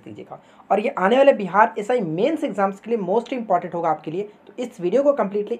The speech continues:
end तक जरूर देखिएगा। तो चलिए फ्रेंड्स शुरू करते हैं।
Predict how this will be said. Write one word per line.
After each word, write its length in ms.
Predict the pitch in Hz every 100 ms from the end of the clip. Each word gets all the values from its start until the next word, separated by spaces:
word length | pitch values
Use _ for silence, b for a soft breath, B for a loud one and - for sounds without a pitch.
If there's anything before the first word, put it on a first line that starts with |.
| -
end 200 | 180 190
तक 160 | 208 147
जरूर 200 | 139 123
देखिएगा। 340 | 120 127 117 b b
तो 60 | 202
चलिए 240 | 233 277
फ्रेंड्स 300 | 294 302 -
शुरू 180 | 220 170
करते 300 | 127 113 -
हैं। 140 | 110